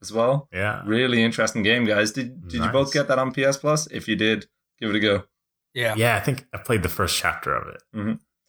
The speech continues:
Speaker 1: And J-,
Speaker 2: Yeah.
Speaker 1: Josh, you've played about a million games, haven't you?
Speaker 3: <laughs> Yeah, and, oh, and, uh, I guess I could remember, uh, mention that, uh, the Final Fantasy four or Final Fantasy five four Job Fiestas re-, uh, started up again this year. I played it last year.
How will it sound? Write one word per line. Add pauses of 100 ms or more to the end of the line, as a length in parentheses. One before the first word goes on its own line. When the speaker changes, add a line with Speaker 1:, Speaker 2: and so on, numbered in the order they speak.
(120)
Speaker 1:
And
J-,
Speaker 2:
Yeah. (160)
Speaker 1:
Josh,
you've
played
about
a
million
games,
haven't
you? (680)
Speaker 3:
<laughs> (600)
Yeah,
and,
oh,
and,
uh,
I
guess
I
could
remember,
uh,
mention
that,
uh,
the
Final
Fantasy (240)
four
or
Final
Fantasy
five
four
Job
Fiestas
re-,
uh,
started
up
again
this
year.
I
played
it
last
year.